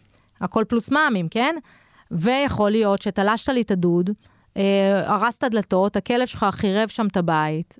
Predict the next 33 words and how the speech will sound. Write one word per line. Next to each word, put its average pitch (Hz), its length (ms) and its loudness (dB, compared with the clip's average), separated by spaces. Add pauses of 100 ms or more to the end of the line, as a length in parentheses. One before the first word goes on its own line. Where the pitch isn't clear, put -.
(140)
וואלה, 262 280 0
זה 196 140 -2
נזקים 196 380 -2
שיכולים 202 300 -2
גם 196 120 0
להגיע 180 260 0 (140)
למאה 185 420 0
אלף 220 160 0
שקל 277 240 -2 (120)
בקלות. 180 760 0 (300)
אז 208 160 0
אני 233 120 2
באה 240 140 2
לקראתך. 247 400 0 (500)
אני 208 100 2
לא 220 100 2
מבקשת 285 280 -2
ממך 190 200 -2
מאה 180 220 2
אלף 175 140 -2
שקל 180 280 -2
חי. 170 360 -2 (520)
אבל 175 180 0
אני 196 220 2
צריכה 196 340 -4
כן 190 180 0
לגבות 170 340 0
את 175 80 -2
עצמי 359 220 -2 (100)
ולקחת, 190 520 -2
אה, 180 220 0 (100)
את 180 120 -6
ה-, 165 420 0